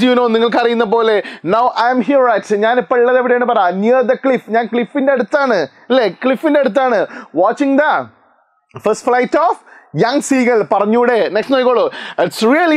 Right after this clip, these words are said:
an unbelievable, an unforgettable moment. ഓ, ഇത് മറക്കാൻ പറ്റാത്ത, വിശ്വസിക്കാൻ പറ്റാത്ത ഒരു മൊമെന്റ് ആണ് ഈ മൊമെന്റ് ട്ടോ. മാത്രല്ല, thousands of people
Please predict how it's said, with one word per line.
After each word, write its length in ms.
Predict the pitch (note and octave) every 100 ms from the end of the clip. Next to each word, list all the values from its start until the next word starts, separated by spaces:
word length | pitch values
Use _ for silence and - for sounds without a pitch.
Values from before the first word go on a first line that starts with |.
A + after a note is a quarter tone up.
| C#4+
an 80 | C4+
unbelievable, 680 | D4+ D4 C4 B3+ B3+ A#3+ A#3+
an 80 | A#3+ C#4
unforgettable 680 | C#4 - G#3+ F#3 A#3+ A#3 G#3+
moment. 260 | A3 A3 G3+ D#3+
ഓ, 20 | G3 E3 - - - -
ഇത് 120 | D#3 F#3+
മറക്കാൻ 400 | F3+ - A3+ G#3+ G#3
പറ്റാത്ത, 640 | D3+ F#3+ G#3 E3+ E3 F#3
വിശ്വസിക്കാൻ 460 | D#3+ G#3 D3 G#3 G3
പറ്റാത്ത 400 | F3+ G3 E3+ E3+ G3
ഒരു 60 | F3
മൊമെന്റ് 300 | E3+ F3+ F#3+ F3+
ആണ് 100 | F3
ഈ 20 | E3+
മൊമെന്റ് 320 | D#3+ E3 D#3+ C#3
ട്ടോ. 100 | E3 C#3 - - F#3
മാത്രല്ല, 360 | A3 B3+ A3+ G#3+ F3 - - -
thousands 500 | G#3+ D4 B3+ C#4 C4
of 60 | B3+ -
people 240 | B3+ A3+